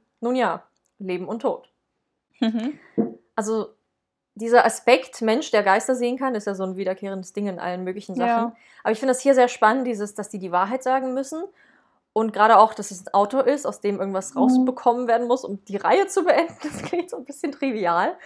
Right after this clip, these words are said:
Speaker 1: aber so in, in der Manier.
Speaker 2: Stephen King ist ja auch manchmal ein bisschen wirr und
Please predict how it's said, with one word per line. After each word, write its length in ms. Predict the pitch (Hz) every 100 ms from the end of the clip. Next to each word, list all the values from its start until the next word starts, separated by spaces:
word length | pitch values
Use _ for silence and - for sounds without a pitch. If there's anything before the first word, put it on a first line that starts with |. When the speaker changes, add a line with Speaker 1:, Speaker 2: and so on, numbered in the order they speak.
| - - -
Speaker 1:
aber 220 | - 226
so 140 | 240 233
in, 120 | 208
in 160 | 208 214
der 160 | 208
Manier. 560 | 202 190 196 214 311 381 _ _ _ 202
Speaker 2:
Stephen 260 | - 247
King 200 | 226 240
ist 80 | 214
ja 80 | 226
auch 160 | - -
manchmal 480 | 233 208 196 226
ein 80 | 214
bisschen 320 | 208 - 208
wirr 280 | 220 226 202
und 360 | - 196 196 -